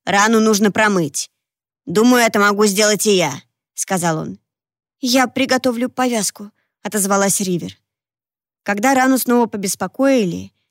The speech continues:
терпение оставило Валианта. Тело резко дёрнулось. Из груди вырвался полный боли стон, и он резко повернулся на бок,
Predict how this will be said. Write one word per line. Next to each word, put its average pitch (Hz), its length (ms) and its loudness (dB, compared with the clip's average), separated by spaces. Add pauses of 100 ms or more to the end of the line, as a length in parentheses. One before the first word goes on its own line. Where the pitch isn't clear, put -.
терпение 262 680 2
оставило 214 560 0
Валианта. 170 680 -2 (300)
Тело 269 340 2
резко 240 320 0
дёрнулось. 190 760 -2 (260)
Из 214 160 -2
груди 240 340 4
вырвался 240 500 2
полный 247 400 2
боли 220 300 2
стон, 277 500 0 (280)
и 220 100 2
он 233 160 4
резко 240 320 0
повернулся 220 540 0
на 247 220 0
бок, 190 260 -6